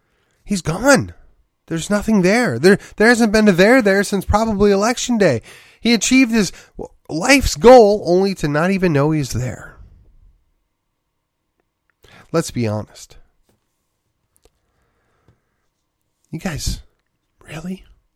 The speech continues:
I mean, look, you can like your socialist stuff. You can, you can like your progressive stuff all day long. And, and honestly, if you run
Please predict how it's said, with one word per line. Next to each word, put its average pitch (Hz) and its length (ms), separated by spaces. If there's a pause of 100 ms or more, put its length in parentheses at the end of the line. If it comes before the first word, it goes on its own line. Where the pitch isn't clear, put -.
(400)
I 165 60
mean, 185 140 (240)
look, 185 200
you 240 100
can 196 160
like 156 220
your 135 100
socialist 117 640
stuff. 110 340
You 147 100
can, - 120 (200)
you 156 120
can 170 160
like 147 200
your 160 80
progressive 117 500
stuff - 240
all 151 160
day 139 180
long. 101 380 (360)
And, 135 180 (200)
and 139 180
honestly, 185 600 (360)
if - 140
you 156 100
run 160 320